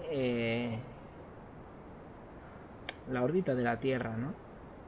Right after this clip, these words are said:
Con lo que hacemos, básicamente, cuando nos giramos noventa grados, aprovechamos que la Tierra está girando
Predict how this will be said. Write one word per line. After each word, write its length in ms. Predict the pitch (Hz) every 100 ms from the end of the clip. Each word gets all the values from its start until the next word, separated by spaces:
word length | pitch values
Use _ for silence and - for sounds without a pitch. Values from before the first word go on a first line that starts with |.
| - -
Con 180 | - 135
lo 80 | 131
que 80 | 135
hacemos, 360 | 151 139 131
básicamente, 560 | 123 123 165 175 180 190
cuando 520 | 160 123 117 113 113 120
nos 140 | 120
giramos 260 | 120 127 170
noventa 300 | 160 151 147
grados, 240 | 151 170
aprovechamos 560 | 143 123 117 - 143 143
que 120 | 156
la 480 | 135 131 131 131 139
Tierra 200 | - 135
está 140 | 123 113
girando 520 | 151 143 143 143